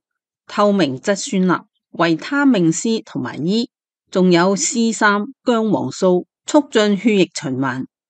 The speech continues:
將養分帶到眼部深層，等於由血液直接送營養去到眼底。外敷加內敷，雙管齊下。想知道多啲嘅朋友，請去健康五二零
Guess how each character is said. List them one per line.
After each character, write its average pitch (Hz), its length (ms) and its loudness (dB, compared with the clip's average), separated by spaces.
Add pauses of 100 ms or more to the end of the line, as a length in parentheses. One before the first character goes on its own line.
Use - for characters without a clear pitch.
(120)
將 277 320 2
養 185 260 2
分 180 320 0
帶 202 180 -2
到 196 120 -2
眼 175 320 0
部 170 200 2
深 233 280 -4
層， 131 320 -8 (400)
等 233 240 4
於 165 160 6
由 127 300 2
血 196 200 -4
液 175 240 -2 (200)
直 175 140 0
接 185 320 -2 (140)
送 220 420 -2
營 143 220 2
養 147 340 2
去 190 100 -4
到 185 140 0
眼 147 300 0
底。 139 300 -4 (360)
外 208 260 0
敷 285 400 2
加 277 220 -2
內 151 240 4
敷， 156 300 -2 (280)
雙 294 380 4
管 190 240 4
齊 117 240 -8
下。 147 280 -6 (240)
想 202 360 0
知 269 260 2
道 202 220 2
多 202 200 0
啲 202 160 -2
嘅 170 200 0
朋 120 280 -8
友， 151 260 0 (160)
請 214 260 0
去 240 280 0
健 170 340 2
康 247 320 0
五 202 160 -4
二 147 320 2
零 117 240 -10